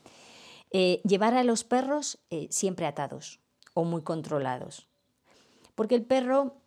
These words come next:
em, eh, siempre si-, eh, se hace más el valiente, entonces va a ir hacia el oso, el oso,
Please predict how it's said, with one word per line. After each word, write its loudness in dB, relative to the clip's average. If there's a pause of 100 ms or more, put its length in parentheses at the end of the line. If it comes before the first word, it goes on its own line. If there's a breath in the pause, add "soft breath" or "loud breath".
(120)
em, -4 (180)
eh, -10
siempre -2
si-, -8
eh, 2
se -2
hace -2
más -2
el 0
valiente, 0
entonces -6
va 4
a 4
ir 0
hacia -2
el 0
oso, -4
el -2
oso, -4